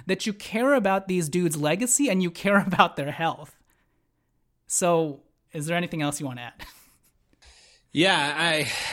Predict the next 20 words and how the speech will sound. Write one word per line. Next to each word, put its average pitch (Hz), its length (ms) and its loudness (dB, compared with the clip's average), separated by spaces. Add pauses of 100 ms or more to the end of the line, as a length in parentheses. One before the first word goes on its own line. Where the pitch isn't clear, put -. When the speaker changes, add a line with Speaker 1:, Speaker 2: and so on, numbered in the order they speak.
(600)
Speaker 2:
I - 80 2
mean, 208 180 2
the 190 80 0
thing 262 240 -2
about, 170 520 0
like, 117 340 -2 (600)
this 170 200 2
is 180 140 -4
across 120 420 0 (140)
sports, 98 400 -4
by 139 180 2
the 139 100 -2
way. 139 160 2
It's 127 140 -6
like 113 140 0
sometimes 127 560 -2
people, 101 640 -4 (760)
it's 110 120 -4
almost 113 320 -2
like 92 320 -4